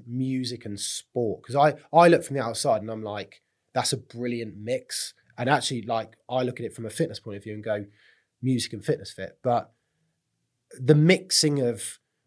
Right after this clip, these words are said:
how have you mixed all these different groups and then also going from a sport and a music festival to a weekend?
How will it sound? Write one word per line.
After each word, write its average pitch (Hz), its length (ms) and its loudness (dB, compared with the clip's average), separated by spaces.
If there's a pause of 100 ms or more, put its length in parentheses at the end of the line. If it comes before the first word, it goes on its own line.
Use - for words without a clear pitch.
how 170 340 6
have 151 100 4
you 160 160 0
mixed - 840 -4 (520)
all 131 220 4
these 123 180 -4
different 113 340 -8
groups 113 460 -4
and 127 160 -6
then 127 120 -2
also 147 360 0
going 110 220 -4
from 104 160 -14
a 95 40 -8
sport - 600 0
and 120 120 -6
a 110 60 -6
music 117 420 -4
festival 101 640 -10 (300)
to 113 260 -4
a 117 80 -6
weekend? 104 720 -8